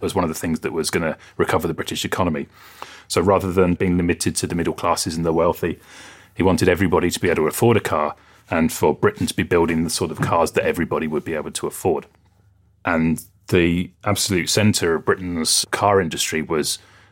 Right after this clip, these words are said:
the West Midlands. So Birmingham, Coventry had these huge factories already. They'd been doing a lot of war work as well. But everything that you could possibly put into a car, from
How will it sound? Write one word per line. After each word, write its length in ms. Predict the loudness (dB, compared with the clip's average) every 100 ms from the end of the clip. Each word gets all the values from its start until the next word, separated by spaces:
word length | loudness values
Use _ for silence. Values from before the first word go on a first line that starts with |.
| -4
the 100 | 0
West 220 | 0 2
Midlands. 340 | 0 0 -2 -4
So 120 | -4
Birmingham, 540 | 0 0 0 -2 -2
Coventry 580 | -2 -2 -2 -2 0 0
had 120 | -2
these 200 | -6 -4
huge 260 | 0 0 0
factories 440 | -6 -6 -6 -4
already. 360 | -2 -2 -2 -2
They'd 180 | -4 -4
been 140 | -4
doing 160 | -2 -2
a 40 |
lot 120 | -2
of 120 | -2
war 220 | 2 4 4
work 320 | 2 0 -6
as 140 | -2
well. 320 | 2 2 2 -4 -20 -4
But 160 | 2 4
everything 460 | 2 2 0 0
that 80 | 0
you 80 | 0
could 180 | 0 0
possibly 420 | 0 -2 -4 -4
put 200 | -2 -4
into 280 | -4 -4 -6
a 40 |
car, 320 | -4 -2 -2
from 480 | -4 0 0 0 -6